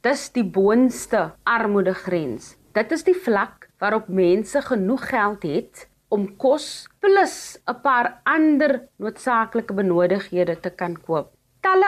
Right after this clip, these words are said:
internasionale studies wys dat 'n bid armoede en ongelykheid meer doeltreffend kan verminder as enige ander regeringsprogram. Beter sosiale samehorigheid kan bevorder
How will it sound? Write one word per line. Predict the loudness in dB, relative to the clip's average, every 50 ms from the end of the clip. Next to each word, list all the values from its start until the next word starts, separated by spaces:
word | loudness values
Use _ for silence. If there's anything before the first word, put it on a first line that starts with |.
| 2 2
internasionale | 0 0 0 0 0 0 -2 -2 -2 -2 0 0 0 -2
studies | -2 -2 -2 -2 -2 -2 -2 -2
wys | 0 0 0 0 0 -2
dat | -4 -4 -4
'n | -4
bid | -2 -4 -4 -4 -6 -4
armoede | -2 0 0 2 2 2 4 2 2 0 -2 -4
en | -2 2 2 2 2 2 0
ongelykheid | 0 -2 -2 -2 0 0 0 0 0 -2 -4 -4 -4
meer | -2 0 2 4 4 4 2 0
doeltreffend | 0 -2 -2 -2 0 0 0 0 -2 -4 -6 -4
kan | -4 -4 -4 -4
verminder | -4 -4 -4 -2 -2 0 0 0 -2
as | -4 -6 -8 _ -2
enige | 0 2 4 4 4 2 0 0 -2 -2 0
ander | 0 0 0 0 0
regeringsprogram. | 0 -2 -2 -2 -2 -2 -2 -2 -4 -6 -10 -12 -10 -8 -6 -6 -6 -6 -10 -18 _ -4
Beter | 0 0 2 2 0 0
sosiale | 0 -2 -2 0 0 0 0 0 0
samehorigheid | 0 0 0 0 2 2 2 2 0 0 -2 -2 -2 -4 -4 -8 -8 -6 -6
kan | -4 -4 -2
bevorder | -4 -4 -4 -2 -2 -2 0 -2 -2 -4 -6